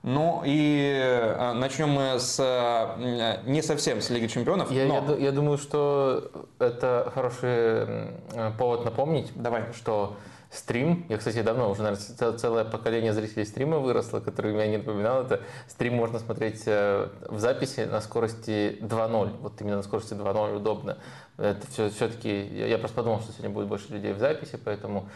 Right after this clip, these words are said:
Speaker 2: это можно напомнить. Очень удобная штука, я и когда-то каждый стрим напоминал, особенно учитывая, что речь у меня не безупречная.
Speaker 1: А, да, а, последний «Оскар»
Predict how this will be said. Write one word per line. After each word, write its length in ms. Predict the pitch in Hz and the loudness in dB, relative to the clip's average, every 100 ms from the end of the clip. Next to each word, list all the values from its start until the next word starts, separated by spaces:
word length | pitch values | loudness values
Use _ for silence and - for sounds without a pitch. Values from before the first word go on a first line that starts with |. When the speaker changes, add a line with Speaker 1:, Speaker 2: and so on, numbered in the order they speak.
| - - | -18 -12
Speaker 2:
это 160 | 107 107 | -6 -2
можно 280 | 104 104 104 | -2 -2 -4
напомнить. 360 | 98 123 120 | -2 -2 -2
Очень 220 | 123 151 | -4 -2
удобная 380 | 135 127 120 117 | 0 0 0 0
штука, 340 | 113 113 110 104 | 0 -6 -6 0
я 180 | 101 | 2
и 80 | 110 | 0
когда-то 360 | - 104 107 - | 0 -2 -2 0
каждый 260 | 110 104 101 | -2 -2 -4
стрим 220 | 110 98 | -4 -4
напоминал, 540 | 98 101 104 101 98 - - - | -4 -4 -4 -2 -4 -6 -18 -4
особенно 400 | 117 117 123 123 | 0 0 2 0
учитывая, 480 | 113 113 113 113 107 | 0 -2 0 2 2
что 760 | 107 - 104 98 101 98 98 - | -2 -2 0 2 2 2 2 0
речь 480 | 110 107 107 - - | 2 0 -2 -10 -10
у 80 | - | -4
меня 160 | 110 104 | 0 2
не 120 | 104 | 2
безупречная. 600 | 101 107 110 104 - 113 104 - - - - - | 0 -4 -6 -8 -8 -12 -14 -18 -20 -20 -18 -4
Speaker 1:
А, 260 | 135 131 - | -2 0 -4
да, 400 | 131 147 135 110 | -2 2 2 0
а, 260 | 143 127 120 | 0 2 0
последний 420 | - 135 160 135 | -2 0 0 2
«Оскар» 360 | 170 202 - | 2 0 -4